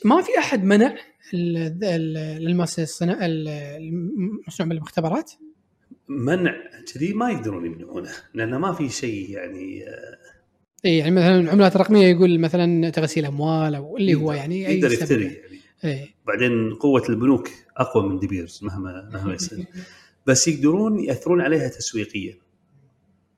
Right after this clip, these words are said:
Speaker 2: فحاليًا راح تلاقي بالسوق، يعني، مثلًا الألماسة نفسها الصناعية هذه، آه، اللي ما راح تلاحظ الفرق. بس يحطون م-، مو ذهب، يحطون سيلفر مثلًا أو مطلي ذهب،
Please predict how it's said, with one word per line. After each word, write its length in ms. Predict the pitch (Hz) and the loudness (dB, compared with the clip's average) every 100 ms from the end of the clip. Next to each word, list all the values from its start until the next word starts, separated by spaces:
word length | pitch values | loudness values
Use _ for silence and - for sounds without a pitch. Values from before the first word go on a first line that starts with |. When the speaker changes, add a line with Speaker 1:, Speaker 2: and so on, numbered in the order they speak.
| _ _ _ | _ _ _
Speaker 2:
فحاليًا 720 | 104 98 101 - 127 160 208 165 | -8 -6 -6 -4 -2 0 0 -2
راح 160 | 139 | -4
تلاقي 300 | - 170 156 | -4 -2 0
بالسوق، 460 | 123 - 156 135 113 | -2 -2 0 0 -4
يعني، 160 | 92 | -8
مثلًا 260 | 104 107 104 | -6 -4 -4
الألماسة 640 | 107 107 110 151 160 139 | -2 -2 0 2 2 0
نفسها 340 | 151 - - 107 | -2 -2 -2 -2
الصناعية 840 | 101 - - 113 104 110 101 95 | -2 -6 -4 -2 2 2 0 -2
هذه، 260 | 95 165 - _ _ _ _ _ _ _ | -2 -6 -6 _ _ _ _ _ _ _
آه، 120 | 113 101 | -4 -2
اللي 140 | 113 | 0
ما 120 | 131 | 2
راح 160 | 139 - | 2 0
تلاحظ 320 | - 107 104 | -2 -2 -2
الفرق. 300 | 98 95 90 - _ _ _ | -4 -6 -10 -14 _ _ _
بس 500 | - 104 - - - _ - | 4 6 2 -2 -6 _ -2
يحطون 480 | 127 143 - 190 170 | 0 -2 0 0 2
م-، 160 | 165 160 143 127 147 | 2 2 -2 -4 2
مو 140 | 180 190 | 6 10
ذهب، 280 | 151 123 - - - _ _ _ _ | 10 10 6 0 -10 _ _ _ _
يحطون 240 | _ - 113 | _ -8 -6
سيلفر 400 | - 104 92 92 | -2 -2 -2 -8
مثلًا 360 | - - - - _ _ _ - | -14 -18 -20 -20 _ _ _ -10
أو 100 | 104 | -4
مطلي 460 | 110 - 98 90 90 | -4 -6 -8 -8 -8
ذهب، 260 | 87 80 | -8 -12